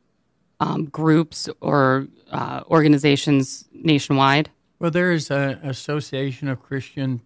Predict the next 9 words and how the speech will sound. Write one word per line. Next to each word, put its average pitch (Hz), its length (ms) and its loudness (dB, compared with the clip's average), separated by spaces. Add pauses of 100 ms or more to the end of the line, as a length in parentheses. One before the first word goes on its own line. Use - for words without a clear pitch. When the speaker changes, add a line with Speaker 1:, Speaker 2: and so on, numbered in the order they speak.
Speaker 2:
Thrift 143 300 -8
Stores 143 600 -2
and 123 140 -6
Speaker 1:
Mm-hmm. 147 280 -2
Speaker 2:
a, 131 60 -10
a 117 40 -12
Christian 127 600 -8
Rescue 135 500 -4
Missions, 143 720 -6